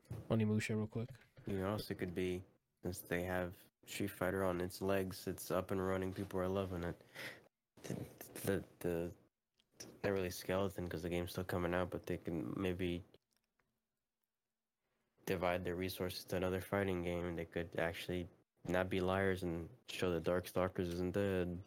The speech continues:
Speaker 1: Um, update on, on, they do. They developed and published Onimusha, so I'm sure it's their I P.
Speaker 2: That remade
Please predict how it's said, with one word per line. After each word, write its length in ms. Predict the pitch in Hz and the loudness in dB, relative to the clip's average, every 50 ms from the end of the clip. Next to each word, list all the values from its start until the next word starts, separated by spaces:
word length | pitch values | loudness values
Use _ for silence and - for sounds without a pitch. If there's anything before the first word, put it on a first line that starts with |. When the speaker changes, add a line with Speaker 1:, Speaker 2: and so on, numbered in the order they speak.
| - - - - - - - _ _ _ _ - | -8 -8 -8 -8 -10 -20 -20 _ _ _ _ 0
Speaker 1:
Um, 400 | - 120 110 110 107 107 107 107 - _ _ _ - - | 2 4 4 4 4 2 0 -2 -6 _ _ _ -6 -2
update 480 | - 139 135 - - 139 139 139 135 _ _ - | 4 4 4 8 10 8 8 8 6 _ _ 2
on, 220 | 123 117 104 110 87 | 2 2 2 2 2
on, 160 | 123 127 123 - - | 2 2 2 2 4
they 140 | - 123 117 | 6 6 8
do. 220 | 113 110 101 98 - - - | 8 6 4 4 2 2 4
They 120 | 123 120 | 6 6
developed 420 | 110 117 107 117 123 139 135 - - | 6 6 6 10 10 10 10 8 6
and 220 | 107 113 117 - | 4 4 4 4
published 400 | - 113 113 104 101 98 - - | 6 6 6 6 6 4 2 2
Onimusha, 480 | - 104 104 101 101 98 92 - 101 92 | 2 2 4 4 4 4 2 2 0 0
so 120 | - 110 | 2 2
I'm 120 | 104 101 - | 0 2 2
sure 220 | - - 123 113 | 4 6 6 6
it's 100 | 101 - | 6 4
their 140 | - 101 95 | 2 2 2
I 60 | 92 | 2
P. 220 | - - 92 - - _ _ _ _ _ _ _ _ _ _ _ _ _ _ _ _ _ _ _ - - - - - - - | 2 0 -4 -4 -6 _ _ _ _ _ _ _ _ _ _ _ _ _ _ _ _ _ _ _ -12 -12 -12 -12 -16 -10 0
Speaker 2:
That 240 | - 92 95 117 131 | 2 2 2 4 2
remade 460 | 104 92 87 87 85 85 87 87 85 | 0 0 0 2 2 2 2 2 0